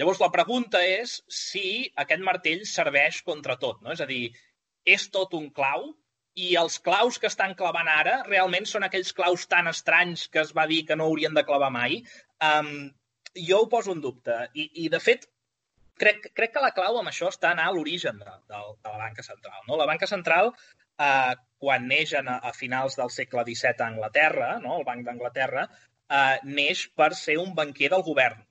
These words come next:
no? És a dir, el, el, el, Anglaterra volia finançar la seva guerra contra França i, eh, doncs, va dotar, va crear aquest banc que tenia la capacitat de prestar-li calés.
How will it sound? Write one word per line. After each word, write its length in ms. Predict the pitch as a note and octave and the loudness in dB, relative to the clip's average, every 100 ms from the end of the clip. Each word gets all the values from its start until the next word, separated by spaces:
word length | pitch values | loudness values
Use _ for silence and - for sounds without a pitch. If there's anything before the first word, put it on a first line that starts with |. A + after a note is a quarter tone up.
| _ _ A#2+ | _ _ -8
no? 80 | |
És 80 | D3+ | -6
a 80 | A#2+ | -6
dir, 140 | G#2+ G#2 | -6 -8
el, 80 | - G#2 | -8 -14
el, 140 | G#2 A2 | -14 -12
el, 140 | G2 G2 G2 _ _ G2+ | -12 -12 -18 _ _ -14
Anglaterra 480 | G#2 G2+ C#3 C#3+ | -6 2 2 4
volia 320 | D3+ A2+ A#2 A#2 | 2 0 -8 -6
finançar 460 | B2+ B2 A#2+ C3+ | -6 -8 -6 -4
la 80 | B2+ | -4
seva 220 | - A#2 A2+ | -4 -6 -4
guerra 220 | A#2 A#2+ | -4 -6
contra 240 | C#3 D3+ | -6 -2
França 380 | F#3 F3 F3 E3+ B3 - - _ | 2 2 2 -2 -2 -10 -20 _
i, 320 | - C#3+ D#3 A#3+ | -2 0 0 -2
eh, 360 | - C3+ A#2 A2 | -2 0 0 -4
doncs, 300 | G#2+ A2 A#2 | -8 -12 -4
va 160 | B2 A#2+ C3 | -2 0 -2
dotar, 680 | C#3 C#3+ C#3+ C#3 D3 A3 | -2 2 4 4 2 0
va 120 | C3+ A#2 | -2 -2
crear 220 | C3 C#3 | 2 4
aquest 280 | C#3 C#3 B2 | 4 0 0
banc 360 | B2 E3+ F3 A#3+ | 2 2 0 -4
que 120 | D3 | -4
tenia 240 | B2 B2 C#3 | -4 -4 -2
la 80 | C#3+ | -2
capacitat 600 | C3 B2 C3 A#2 A#2 D3+ | -4 -6 -8 -6 -4 -2
de 80 | D#3 | 0
prestar-li 440 | B2+ - A#2 D3+ C#3+ | 0 -2 -4 -4 -2
calés. 380 | B2 A#2+ - | -2 -2 -6